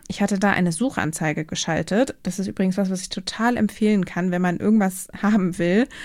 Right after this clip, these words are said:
Suchanzeigen zu schalten. Ich habe auch Emmy damals nur über eine Suchanzeige in einer Zeitung noch, weil, äh, ist hundert Jahre her, tatsächlich gefunden und das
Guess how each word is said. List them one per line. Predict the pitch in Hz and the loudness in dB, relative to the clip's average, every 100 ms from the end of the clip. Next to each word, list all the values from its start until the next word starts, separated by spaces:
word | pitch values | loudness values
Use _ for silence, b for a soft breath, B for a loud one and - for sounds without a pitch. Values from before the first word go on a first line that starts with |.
| B B - - | B B -20 2
Suchanzeigen | 214 208 175 170 156 165 | 4 6 2 2 0 0
zu | 175 | -2
schalten. | - 165 - 156 151 175 b b b | 0 2 0 -2 -2 -4 b b b
Ich | - | 2
habe | 214 - | 2 6
auch | 190 208 - | 4 4 2
Emmy | 202 247 233 | 4 6 6
damals | 175 170 175 190 190 - | 4 4 4 4 2 4
nur | 220 240 | 6 4
über | 202 196 | 2 2
eine | 190 | 4
Suchanzeige | 180 240 - 185 185 202 196 180 | 4 2 0 -2 -2 0 0 2
in | 185 | 0
einer | 160 175 160 - | 2 0 0 -4
Zeitung | - 214 220 156 151 | 0 2 2 -2 2
noch, | 175 269 - | 2 0 -2
weil, | 175 170 170 - | -2 -2 -2 -4
äh, | - 180 175 | -4 -4 -4
ist | - - | -6 0
hundert | 202 185 | 2 2
Jahre | 180 175 | 0 0
her, | 180 196 208 - B B B B B - - - | 2 2 0 -4 B B B B B -20 -18 -10
tatsächlich | - 202 226 208 | 0 6 6 6
gefunden | 196 - 339 330 277 269 | 2 6 6 8 4 6
und | 214 208 196 - - | 6 6 4 0 2
das | 202 - - | 2 2 -2